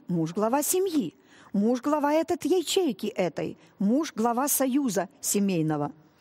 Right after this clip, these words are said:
То есть люди понимают, что глава — это «я главный, я хозяин, все мне подчиняются,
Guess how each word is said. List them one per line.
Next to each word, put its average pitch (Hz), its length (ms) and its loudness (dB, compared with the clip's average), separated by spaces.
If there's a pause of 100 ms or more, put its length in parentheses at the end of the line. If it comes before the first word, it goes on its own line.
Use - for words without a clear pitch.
(320)
То 339 140 2
есть 202 240 0 (280)
люди 294 360 2
понимают, 214 560 2
что - 180 -2
глава — 220 580 2
это 285 240 0
«я 277 240 2
главный, 208 600 0 (180)
я 359 180 2
хозяин, 208 600 0 (180)
все - 220 0
мне 339 140 2
подчиняются, 208 800 0